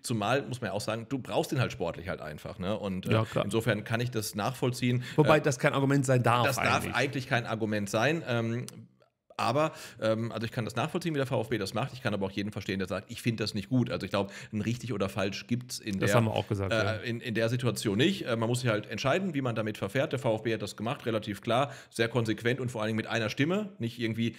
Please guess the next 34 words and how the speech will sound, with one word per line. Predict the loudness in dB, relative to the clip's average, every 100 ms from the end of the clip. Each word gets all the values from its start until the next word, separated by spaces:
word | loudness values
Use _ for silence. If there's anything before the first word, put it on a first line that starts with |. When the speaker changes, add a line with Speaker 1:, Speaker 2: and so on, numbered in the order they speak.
| -6
Speaker 1:
die | 0
Hälfte | 0 0
so, | -2 -2
die | -2
Hälfte | -2 -4
so, | -2 -2
sondern | 0 -4
es | -6
ist | -6
klar, | -2 -2
wie | -2
man | -4 -4 -8 -20 _
mit | -6 -4
Atakan | -4 -4 -4
Karasor, | -4 -2 0 -2 -2
äh, | -6 0
weitermacht. | 0 2 0 0 -4 -2
Äh, | 0 0 0 -10 -20 _ _ _ _ -18
Sven | -2 0
Mislintat | 2 2 0 2
hat | 2
ihn | 2
geholt, | 4 4 4 0
auch | -6 -4 -2
Materazzo | -2 0 -2 -4
kennt | -2 -2
ihn | 0
lange, | 0 2 0
sie | 0
werden | 2 2
mit | 0
ihm | 0
gesprochen | -2 0 0 2
haben | 0 0 -2